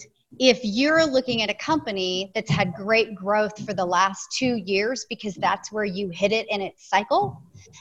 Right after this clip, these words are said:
and you don't realize that year three is gonna be a plateau year, and you think that that growth pattern is just gonna go, you know, into the stratosphere, you need to understand kind of what the trends of the company have been.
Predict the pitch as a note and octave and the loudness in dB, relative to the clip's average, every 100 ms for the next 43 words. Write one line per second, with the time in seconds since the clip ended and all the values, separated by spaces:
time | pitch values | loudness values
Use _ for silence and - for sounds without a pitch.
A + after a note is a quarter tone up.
0 | A3+ A3 G#3+ B3+ G3 G#3+ A#3+ G3 G3+ A#3 | -2 0 2 0 0 0 -2 -2 0 4
1 | A#3+ C4+ D4 A#3 A3 - G3 A3+ A#3 A3+ | 4 4 2 2 0 0 -2 2 2 0
2 | G3+ A3 B3+ C4+ A#3+ G#3+ A3+ G3+ F#3 - | -2 2 2 4 2 0 -2 0 -2 0
3 | G3 G3+ - A#3 B3 A#3+ B3 C4 - G3 | 2 2 2 0 0 0 2 2 0 0
4 | G3+ A3+ A3+ A3 G#3+ F#3+ F#3 F3+ F#3 G3 | -2 -4 -4 -4 -2 -2 0 -2 -2 0
5 | G3+ - G#3+ G#3 G#3+ G3 - F#3+ - F#3+ | 0 0 0 2 -2 -4 -8 -10 -6 -4
6 | F3+ F3+ F3 F3 E3+ - _ - G3+ G3 | 0 2 4 2 -2 -14 _ -14 -6 0
7 | F3 G#3 G#3+ G3+ F#3 - F3+ F3+ A3 - | 0 0 -4 -4 -6 -4 0 0 0 -4
8 | D4 C4+ C#4 C#4+ - G#3 _ _ _ _ | 0 2 4 0 -6 -18 _ _ _ _
9 | - G3+ D4+ E4+ D4 - A3+ F#3 G#3+ G3 | -6 4 8 8 6 6 8 8 4 0
10 | F3+ - A3+ G#3+ G3 F3+ E3+ F3 - - | -4 -4 -2 0 0 0 0 -4 -8 -2
11 | G3 F#3 F#3+ F#3+ F#3 - G3+ F3 F3 E3 | -2 -2 -2 -2 -4 -8 -4 -4 -4 -8
12 | F3 - F3 D3+ D#3+ D#3 E3+ D3+ D#4 C4+ | -12 -6 -6 -6 -8 -8 -8 0 4 6
13 | F3+ F3 | 4 -4